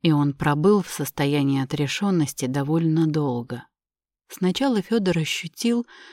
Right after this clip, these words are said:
что по-прежнему одет в свои доспехи и лежит на чём-то мягком и удобном,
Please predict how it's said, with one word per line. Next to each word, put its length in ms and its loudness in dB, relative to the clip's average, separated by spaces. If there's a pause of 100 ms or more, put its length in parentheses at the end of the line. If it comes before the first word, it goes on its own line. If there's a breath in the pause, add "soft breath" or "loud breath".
(120 loud breath)
что 180 -6
по-прежнему 680 2
одет 300 2
в 100 -14
свои 320 0
доспехи 840 -4
и 120 0
лежит 360 0
на 140 2
чём-то 360 -2
мягком 600 2
и 180 0
удобном, 800 0